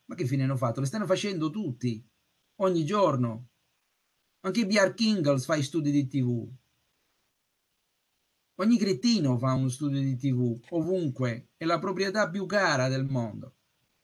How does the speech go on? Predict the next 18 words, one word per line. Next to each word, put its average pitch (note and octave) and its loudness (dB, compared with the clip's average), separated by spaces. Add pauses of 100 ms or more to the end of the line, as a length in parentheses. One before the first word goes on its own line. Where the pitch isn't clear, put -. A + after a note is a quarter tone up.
(220)
adesso, A#2 -4 (560)
no? A3 -6 (640)
Perché? F3 0 (260)
Appunto C3 -2
perché B2 -2
la A2 0
T B2+ -2
V C#3+ 0
è G3+ 0
divenuto C#3 2
il D#3+ -2
contenuto D3+ 0
di C#3 2
streaming A3+ 0
come D#3 0 (100)
Netflix, C3+ -2
Amazon, C3+ 2
Disney. C#3 0